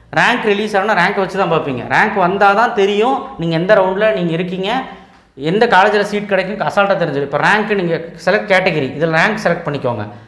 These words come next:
இப்போ சர்ச் கொடுத்துக்கிறேன். இப்போ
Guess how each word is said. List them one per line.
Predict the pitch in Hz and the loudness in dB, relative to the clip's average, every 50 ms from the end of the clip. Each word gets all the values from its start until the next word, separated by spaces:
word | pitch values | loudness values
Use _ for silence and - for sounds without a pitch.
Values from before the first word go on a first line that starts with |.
| - _ _ _ _ _ _ - 165 | -20 _ _ _ _ _ _ -12 -10
இப்போ | 160 - 185 151 123 - - - - - - - - _ _ _ _ _ _ _ _ | -2 2 2 2 2 2 -2 -10 -14 -18 -20 -20 -20 _ _ _ _ _ _ _ _
சர்ச் | - - - 175 170 - - 175 185 | -6 0 0 0 0 -2 -4 -4 -4
கொடுத்துக்கிறேன். | 170 - 156 131 135 156 190 - - - - - - - - _ _ - _ _ - | -2 -2 -2 -2 -2 -2 -2 -4 -8 -14 -18 -20 -20 -20 -20 _ _ -20 _ _ -6
இப்போ | 180 175 175 175 180 175 | -6 -6 -4 -2 2 2